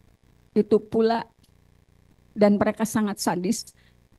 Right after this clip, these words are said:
itu pula yang disampaikan oleh hakim ketua, Ibu Etik waktu itu, ketika ditanya wartawan. "Geng motor kekejamannya sangat sadis." Saya masih punya clippingnya. Saya masih pegang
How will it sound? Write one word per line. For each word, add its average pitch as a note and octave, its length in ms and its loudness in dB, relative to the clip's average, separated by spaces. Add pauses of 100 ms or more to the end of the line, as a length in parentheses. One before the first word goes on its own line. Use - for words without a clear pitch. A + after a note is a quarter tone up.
(460)
itu B3 240 0
pula C4 400 0 (640)
yang G#3+ 320 4
disampaikan A3 1200 -2
oleh G#3+ 240 2
hakim A#3 480 -2
ketua, G#3 480 -2 (160)
Ibu G3 240 0
Etik - 400 -4
waktu G#3 400 0
itu, A#3+ 160 2 (480)
ketika A3 560 -4
ditanya G#3 400 0
wartawan. F#3+ 560 0 (2000)
"Geng G3+ 160 4
motor G3+ 560 0
kekejamannya G3 640 0
sangat F#3 260 -2
sadis." F3 320 -4
Saya G#3+ 240 2
masih G3+ 240 0
punya G#3 240 0
clippingnya. F3+ 560 -2 (400)
Saya - 160 -2
masih G#3 240 0
pegang G#3+ 320 0